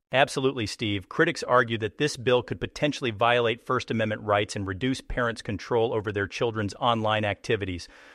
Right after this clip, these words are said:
A notable opponent is Meta, the parent company of Instagram and Facebook, which opposes the legislation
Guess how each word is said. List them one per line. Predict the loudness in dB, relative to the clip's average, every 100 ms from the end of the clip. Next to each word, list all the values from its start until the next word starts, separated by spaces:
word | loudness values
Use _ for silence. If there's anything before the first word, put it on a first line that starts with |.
| -12 0
A | 4
notable | 6 6 6 4
opponent | 2 2 2 0
is | -2 -2
Meta, | 4 6 6 2 -2 _ _
the | -4
parent | 0 0 2
company | 0 0 0 -2
of | 0
Instagram | -2 -4 -2 0 0
and | -2 0
Facebook, | 0 0 -4 -6 -4
which | -4
opposes | -4 0 2 2 0 -4
the | -2
legislation | 2 2 0 -6 -2 0 0 -2